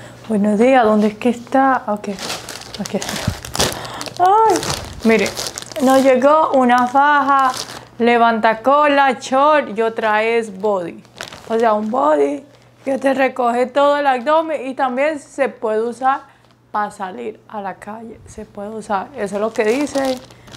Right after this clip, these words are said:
Vamos a ver. Tarán, tarán. Tarán, tarán. Ok.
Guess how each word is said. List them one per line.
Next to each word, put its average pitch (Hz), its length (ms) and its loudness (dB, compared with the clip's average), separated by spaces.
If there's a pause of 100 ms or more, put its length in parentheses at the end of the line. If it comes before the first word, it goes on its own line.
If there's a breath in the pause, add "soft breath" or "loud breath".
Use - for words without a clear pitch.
Vamos 226 300 0
a 202 80 2
ver. 185 180 -4 (800)
Tarán, 196 220 -2
tarán. 262 600 0 (2250)
Tarán, 208 260 -4
tarán. 247 680 -4 (1120)
Ok. 233 220 -2